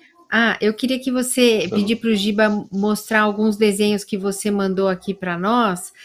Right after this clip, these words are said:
Speaker 1: e que você desse também o seu endereço do Instagram pro pessoal ver as tuas esculturas também lá no teu Instagram. Como é que as pessoas te encontram? Olha que bonito isso, gente.
Speaker 2: Ah, isso aí,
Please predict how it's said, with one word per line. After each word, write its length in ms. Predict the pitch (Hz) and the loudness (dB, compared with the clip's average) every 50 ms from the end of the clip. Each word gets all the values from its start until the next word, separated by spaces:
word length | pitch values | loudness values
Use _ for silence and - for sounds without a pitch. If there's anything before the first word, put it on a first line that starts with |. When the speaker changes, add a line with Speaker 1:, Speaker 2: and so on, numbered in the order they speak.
| - - - _ _ - | -20 -20 -20 _ _ -2
Speaker 1:
e 220 | 214 220 226 214 | 2 4 4 4
que 140 | 214 - 247 | 2 2 2
você 280 | 240 262 254 262 277 262 | 2 2 0 2 0 0
desse 360 | 233 254 254 269 277 285 269 | 4 4 4 4 2 0 -2
também 380 | - 269 262 254 254 262 269 269 | 0 0 0 2 2 2 2 0
o 60 | 262 | 0
seu 160 | 269 277 262 | 0 0 -2
endereço 520 | 254 254 247 247 233 247 254 247 - 269 240 | 0 2 2 4 4 4 2 2 0 -4 -2
do 220 | 220 220 247 269 | 2 2 4 4
Instagram 680 | 294 302 302 - 311 277 269 240 233 226 233 240 254 247 | 4 0 0 0 0 0 2 2 2 4 4 4 4 2
pro 200 | 247 269 254 254 | 0 -2 -4 -2
pessoal 400 | - 254 247 247 - 269 254 254 | -2 -2 -2 0 0 0 0 0
ver 280 | 233 220 233 240 254 269 | 0 0 2 2 4 4
as 120 | 277 269 269 | 2 0 -2
tuas 260 | - 262 254 240 247 | -4 -4 -4 -2 -4
esculturas 720 | 247 226 - - 254 240 226 - 247 240 240 240 240 220 | -6 -6 -4 -4 -4 -4 -4 -4 -2 -2 0 0 -2 -2
também 280 | - 240 226 226 226 226 | -2 -4 -2 -2 -2 0
lá 160 | 220 220 226 | 0 0 -2
no 120 | 226 233 | -2 -4
teu 160 | 226 - 226 226 | -4 -2 -2 -2
Instagram. 680 | 220 - - 247 240 247 240 226 202 196 190 185 180 180 - _ _ _ _ - | -4 -4 -4 -6 -6 -4 -4 -2 0 0 0 0 -2 -6 -10 _ _ _ _ -10
Como 120 | - 202 233 | -4 -2 -2
é 60 | 262 | 0
que 80 | 269 302 | 0 -2
as 80 | 285 285 | -2 -2
pessoas 360 | 269 247 247 - 240 220 - | -2 -4 -2 -2 -2 -4 -4
te 120 | - - | -4 -4
encontram? 640 | 226 208 - - 214 196 185 180 175 - - - - - | -2 -2 -2 -2 -2 -2 -2 -4 -6 -8 -12 -18 -12 -4
Olha 220 | - 208 254 339 339 | -2 0 0 0 0
que 100 | - 294 | -2 -4
bonito 540 | 240 214 220 202 208 233 247 247 247 - | -2 -2 -2 0 0 0 0 -2 -2 -4
isso, 340 | 214 226 247 240 - - 190 | -4 -2 -4 -4 -6 -8 -8
gente. 480 | 175 175 170 160 156 156 - - - _ _ - - - - _ _ _ _ - - - | -8 -8 -10 -10 -12 -16 -18 -20 -20 _ _ -20 -20 -20 -20 _ _ _ _ -18 -12 -8
Speaker 2:
Ah, 340 | - - - - - - - _ _ _ _ _ _ _ _ _ _ _ _ _ _ _ _ _ - _ _ _ _ _ - | -8 -8 -8 -8 -12 -14 -18 _ _ _ _ _ _ _ _ _ _ _ _ _ _ _ _ _ -20 _ _ _ _ _ -16
isso 220 | - 139 - - 165 | -12 -6 0 4 4
aí, 260 | 160 156 151 139 | 4 4 2 0